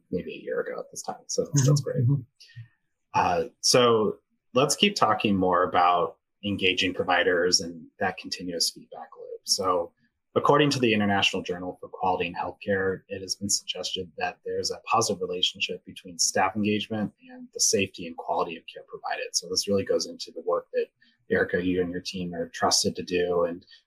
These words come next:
Speaker 1: building those relationships with all your different clinics in your A C O. So I know you've shared with me that you have these one-on-ones, but you also have a, a nice meeting structure in place. Can you talk about your monthly meetings and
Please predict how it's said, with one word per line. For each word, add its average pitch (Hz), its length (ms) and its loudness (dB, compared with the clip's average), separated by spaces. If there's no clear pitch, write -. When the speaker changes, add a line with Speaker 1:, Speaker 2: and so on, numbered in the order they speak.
Speaker 1:
building 98 240 6
those 87 200 2
relationships - 680 0
with - 140 -8
all - 200 0
your - 100 -8
different - 260 -16
clinics - 380 -4
in 165 60 -12
your - 140 -12
A - 60 -12
C - 240 -2
O. - 200 -4
So 87 420 2
I 117 80 8
know 117 80 8
you've 110 200 4
shared 95 260 6
with 95 160 -4
me 87 440 -2
that - 360 2
you - 80 0
have 101 260 4
these 92 400 2
one-on-ones, 92 960 2
but - 100 -6
you 98 120 2
also 90 220 2
have - 260 0
a, - 100 -4
a 98 80 -4
nice 92 460 2
meeting 98 340 0
structure - 380 -2
in 90 80 -12
place. 123 380 -2
Can 113 100 0
you 120 80 2
talk 113 240 2
about 87 420 2
your 107 80 6
monthly 98 280 2
meetings 92 580 2
and 90 300 -6